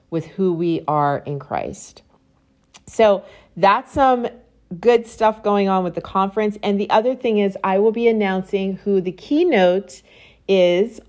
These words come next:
on Monday. I am so excited about this. Um,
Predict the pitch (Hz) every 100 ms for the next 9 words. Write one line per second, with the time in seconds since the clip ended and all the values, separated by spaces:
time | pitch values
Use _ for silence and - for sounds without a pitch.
0 | 185 180 180 175 165 175 214 240 294 370
1 | _ _ - - 190 196 190 180 165 -
2 | 208 240 - 220 220 208 202 202 202 202
3 | 202 - - 180 175 170 170 165 165